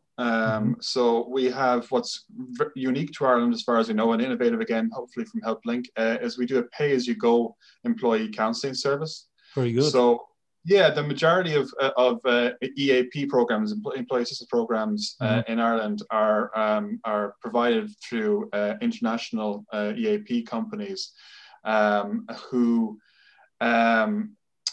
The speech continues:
Speaker 1: take a percentage of the payroll. So if you're a big enough business, that's okay.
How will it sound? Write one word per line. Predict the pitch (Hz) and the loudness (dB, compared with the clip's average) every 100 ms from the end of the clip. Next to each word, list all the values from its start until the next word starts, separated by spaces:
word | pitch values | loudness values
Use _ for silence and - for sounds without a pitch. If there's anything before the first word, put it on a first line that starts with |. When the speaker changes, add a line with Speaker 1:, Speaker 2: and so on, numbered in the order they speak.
| - - - | -12 -20 -6
Speaker 1:
take | 151 139 | -2 2
a | 131 123 120 - - _ _ _ | 4 4 0 -8 -20 _ _ _
percentage | 135 139 139 139 | -4 -2 0 0
of | |
the | 120 | -2
payroll. | 120 131 120 104 - _ _ _ | 0 4 4 2 -2 _ _ _
So | - 131 | 0 0
if | 127 | 2
you're | 165 156 | 2 4
a | |
big | 190 | 4
enough | 151 127 | 4 2
business, | 135 127 120 | 2 2 0
that's | 120 113 | 0 0
okay. | 110 107 165 - | -2 2 0 0